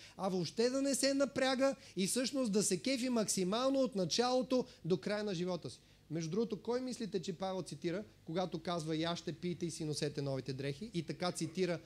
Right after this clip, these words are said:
нещо, което чува на улиците в Коринт? Епикурейците, които казват: "Какви божества, какви пет лева?" Дори да ги има,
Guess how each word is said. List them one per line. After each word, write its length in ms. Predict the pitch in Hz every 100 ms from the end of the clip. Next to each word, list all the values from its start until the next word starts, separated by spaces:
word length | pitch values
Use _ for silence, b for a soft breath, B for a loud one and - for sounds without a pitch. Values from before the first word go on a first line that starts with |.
| -
нещо, 400 | 160 196 - 170
което 260 | 180 165 170
чува 260 | - 180
на 80 | 165
улиците 400 | 175 175 - 165
в 80 | 151
Коринт? 320 | 147 156 254 - - - _ - - - - - - - _ _ _ - - _ - _ - _ _ - _ - - - - - - - - - - - - - -
Епикурейците, 760 | 208 220 285 370 359 - - - - - - - - - - -
които 280 | 339 330
казват: 320 | 254 311 285 196
"Какви 280 | 160 320
божества, 440 | 339 320 294 - 240
какви 240 | 233 202
пет 200 | 202 180
лева?" 180 | 170 131
Дори 220 | 156 247
да 100 | 262
ги 100 | 226
има, 240 | 254 262